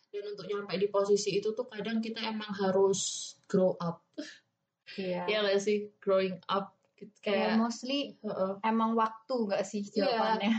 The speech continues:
Speaker 1: waktu jawabannya. Kadang soalnya apa ya,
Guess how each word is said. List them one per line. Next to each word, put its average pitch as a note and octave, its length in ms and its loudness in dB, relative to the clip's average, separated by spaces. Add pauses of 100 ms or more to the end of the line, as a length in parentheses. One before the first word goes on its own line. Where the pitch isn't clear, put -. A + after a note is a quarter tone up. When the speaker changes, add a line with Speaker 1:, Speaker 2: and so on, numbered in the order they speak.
(220)
Speaker 1:
waktu A3 380 0
jawabannya. G3 600 4 (340)
Kadang B3 320 2 (240)
soalnya B3+ 420 2 (220)
apa A3+ 240 -8
ya, F3+ 200 2